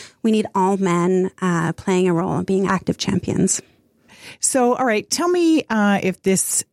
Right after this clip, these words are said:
Speaker 2: quote resonates with you. And I, I think it will, just given what you shared, but, "Doubt kills more dreams than failure ever will."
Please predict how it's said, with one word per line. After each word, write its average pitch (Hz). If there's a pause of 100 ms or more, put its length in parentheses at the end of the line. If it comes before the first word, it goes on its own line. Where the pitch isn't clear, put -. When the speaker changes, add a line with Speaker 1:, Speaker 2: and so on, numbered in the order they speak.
(100)
Speaker 2:
quote -
resonates -
with 113
you. 123 (160)
And 165
I, 151
I 156
think 165
it 156
will, 143
just 139
given 135
what 127
you 123
shared, 120
but, 131 (400)
"Doubt 185 (180)
kills 151
more 151
dreams 135 (140)
than 143
failure 143 (240)
ever 123
will." 123